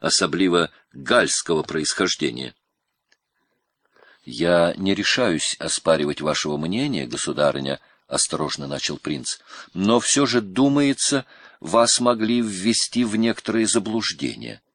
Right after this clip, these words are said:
может быть, даже против воли, с самыми лучшими намерениями». Надеюсь, светлейший мне зла не пожелает.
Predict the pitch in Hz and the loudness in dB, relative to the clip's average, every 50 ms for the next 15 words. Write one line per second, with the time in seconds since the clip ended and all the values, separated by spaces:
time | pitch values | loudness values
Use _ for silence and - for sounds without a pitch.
0 | _ _ _ _ _ _ _ - - - - - 82 101 104 95 95 87 110 110 | _ _ _ _ _ _ _ -20 -20 -18 -8 -2 2 2 2 2 2 4 2 2
1 | 90 110 113 107 - 113 - - 110 107 104 - 117 - - 110 107 107 123 156 | 4 4 2 2 2 0 0 0 0 0 0 0 -4 -4 -6 -8 -10 -8 -4 0
2 | 170 151 95 67 55 - _ _ _ _ _ - - - - - - - - - | 2 2 2 0 -4 -10 _ _ _ _ _ -20 -10 -2 2 4 4 6 6 6
3 | 98 95 101 107 104 110 110 104 92 92 87 - - - 95 98 101 101 - 101 | 6 6 4 4 2 2 2 2 2 0 0 0 -2 -2 -2 -4 -4 -4 -4 -4
4 | 104 110 120 147 170 139 76 60 55 55 58 60 58 58 - _ _ _ _ _ | -2 -2 -2 -2 -2 -4 -4 -6 -10 -10 -10 -12 -12 -14 -16 _ _ _ _ _
5 | _ _ _ _ _ _ _ _ _ _ _ _ _ _ _ _ _ _ _ _ | _ _ _ _ _ _ _ _ _ _ _ _ _ _ _ _ _ _ _ _
6 | _ - 71 76 92 104 131 156 170 156 139 135 143 151 - - - - - - | _ -10 -4 0 2 2 4 4 4 6 6 6 4 4 2 0 -2 -2 -4 -4
7 | - - - - 123 127 - - 113 113 110 107 107 - - 123 123 127 123 127 | 0 0 2 4 4 2 2 4 6 6 6 6 6 4 2 2 2 2 2 2
8 | 127 110 117 107 101 104 104 104 110 117 120 - 123 113 107 123 127 110 85 82 | 2 2 2 4 6 6 6 6 6 4 2 2 2 2 4 4 4 6 8 8
9 | 82 80 82 - - - | 6 6 2 0 -6 -20